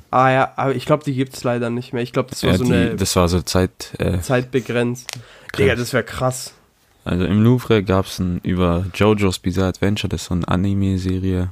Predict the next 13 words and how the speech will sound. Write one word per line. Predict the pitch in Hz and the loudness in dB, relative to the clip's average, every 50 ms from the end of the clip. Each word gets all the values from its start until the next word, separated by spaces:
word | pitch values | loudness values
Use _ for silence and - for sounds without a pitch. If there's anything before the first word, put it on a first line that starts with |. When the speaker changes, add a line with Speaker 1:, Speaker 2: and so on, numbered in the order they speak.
| - _ | -8 _
Speaker 2:
Manga-Serie, | 113 - 85 87 90 90 87 85 - - 87 87 87 87 87 87 87 | -4 -2 0 0 0 0 0 -2 -2 -4 -4 -2 -2 -2 -2 -2 -2
seit, | - - 82 - - - - - - - | -4 -4 -4 -4 -6 -8 -14 -16 -8 -6
ich | - 87 | -4 -2
glaub, | - 127 123 | 0 0 2
den | - 131 | 2 2
Manga | 131 139 151 170 156 | 4 4 4 4 2
gibt's | 135 143 139 - - | 2 0 -2 -4 -2
seit | - 131 123 123 120 - - _ _ _ _ _ _ _ _ _ _ _ - - - _ - - | 0 0 2 0 -2 -6 -12 _ _ _ _ _ _ _ _ _ _ _ -20 -20 -20 _ -4 -2
den | 92 87 - | -2 0 0
achtzigern. | - 107 - - - - - 143 139 151 165 180 - _ _ _ _ _ _ _ _ _ _ _ _ _ _ - - - _ - | -2 -4 -4 -6 -8 -6 -2 0 0 0 0 -2 -6 _ _ _ _ _ _ _ _ _ _ _ _ _ _ -20 -20 -20 _ -6
Und | - - 98 101 95 - | -2 0 0 0 2 2
der | 104 107 110 107 107 - - _ _ _ - - _ - | 4 4 4 4 2 2 -2 _ _ _ -20 -20 _ -14
ha-, | - 107 98 - | -8 -8 -8 -8